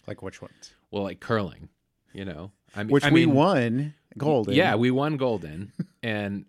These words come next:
Speaker 2: I, I mean, everybody seemed to be talking about curling this year, but, uh, ten years ago, I don't think I'd ever even heard of it.
Speaker 1: Do you think that's, like, hipster toast? Everybody's talking about hipster toast?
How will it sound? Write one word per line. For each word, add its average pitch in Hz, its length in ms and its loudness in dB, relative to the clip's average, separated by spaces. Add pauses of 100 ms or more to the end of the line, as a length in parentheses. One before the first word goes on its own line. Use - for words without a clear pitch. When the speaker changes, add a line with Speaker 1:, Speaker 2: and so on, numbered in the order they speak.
(100)
Speaker 2:
I, 117 200 -8
I 120 120 -6
mean, 123 260 -4
everybody 143 600 2
seemed 117 260 -6
to 120 60 -8
be 110 100 -6
talking 101 320 -6
about 87 220 -10
curling 87 420 -8
this - 160 -20
year, 65 300 -12
but, 101 260 -10
uh, 110 80 -14
ten 139 240 -8
years 135 220 -6
ago, 87 180 -8
I 87 80 -8
don't 110 160 -12
think 104 140 -10
I'd 92 160 -10
ever 90 160 -10
even 92 180 -14
heard 147 220 -8
of - 80 -12
it. - 120 -18 (280)
Speaker 1:
Do 104 80 -8
you - 20 -12
think 98 160 -8
that's, 95 240 -8
like, 101 140 -10 (120)
hipster 101 320 -12
toast? 117 360 -10
Everybody's 90 340 -12
talking 87 240 -16
about 87 160 -20
hipster 92 260 -18
toast? 107 280 -14